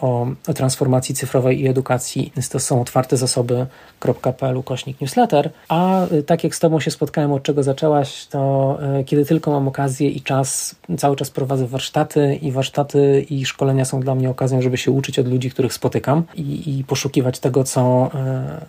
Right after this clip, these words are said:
co kogoś interesuje, a nie tylko mnie, bo to mi się <laughs> wydaje w ogóle najciekawsze zawsze w życiu. Mm, no i warsztaty ostatnio najczęściej prowadzę, e, z cyfrowego dobrostanu i z takich wątków właśnie cyfrowej ekologii, ale bardzo codziennej, czyli na przykład co może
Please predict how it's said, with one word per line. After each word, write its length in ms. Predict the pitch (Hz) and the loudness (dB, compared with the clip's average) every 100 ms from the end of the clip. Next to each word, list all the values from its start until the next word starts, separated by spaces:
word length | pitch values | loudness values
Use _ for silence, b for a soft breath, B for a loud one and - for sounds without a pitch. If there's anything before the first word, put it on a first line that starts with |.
| - | -8
co 140 | 156 | -4
kogoś 400 | - 165 151 139 | 0 2 4 2
interesuje, 460 | 135 139 135 156 143 | 2 0 2 2 4
a 40 | |
nie 120 | 135 131 | 4 2
tylko 260 | 131 131 | 0 0
mnie, 220 | 120 110 | -2 -2
bo 140 | - 135 | -6 -4
to 120 | 135 | -2
mi 120 | 135 | -2
się 80 | - | -2
<laughs> 40 | 139 | -2
wydaje 220 | 135 139 | 2 2
w 60 | 131 | 2
ogóle 180 | 127 | 0
najciekawsze 540 | 120 120 135 123 - 127 | 0 -2 0 0 -2 -4
zawsze 240 | 120 - 117 | -2 -4 -2
w 20 | |
życiu. 340 | 117 - 156 165 | -4 0 -2 0
Mm, 380 | 139 131 135 135 | 0 2 2 2
no 60 | 156 | 4
i 80 | 175 | 4
warsztaty 400 | 156 - 147 139 | 4 2 0 0
ostatnio 400 | 135 135 139 131 | -2 -2 -2 0
najczęściej 460 | 127 131 131 139 | 0 -2 -2 -2
prowadzę, 580 | 131 120 120 120 120 123 - B 135 | -2 0 2 2 2 0 -2 B -2
e, 360 | 123 123 123 135 | 0 0 0 -2
z 640 | 131 127 123 123 120 117 | -4 -4 -2 0 -2 -2
cyfrowego 440 | 135 - 135 135 | -2 0 0 2
dobrostanu 720 | 143 143 135 190 180 165 151 - | 0 0 -2 2 4 4 2 2
i 160 | 165 165 | 2 2
z 140 | - | 0
takich 460 | - - 131 - - 131 | -6 -6 -8 -6 -2 0
wątków 440 | 131 131 - 127 | 2 0 0 -2
właśnie 240 | 127 - 135 | -4 -6 -4
cyfrowej 420 | 151 - 160 165 | -2 0 2 2
ekologii, 400 | 151 143 160 151 | 2 2 4 2
ale 120 | 135 | 2
bardzo 260 | 139 135 135 | 2 2 0
codziennej, 460 | 139 123 113 - - | 0 -2 -4 -6 -10
czyli 220 | 139 135 - - | -8 -8 -10 -12
na 60 | |
przykład 240 | 143 - - | -10 -10 -6
co 100 | 143 | -2
może 500 | 139 131 135 131 | 0 0 2 2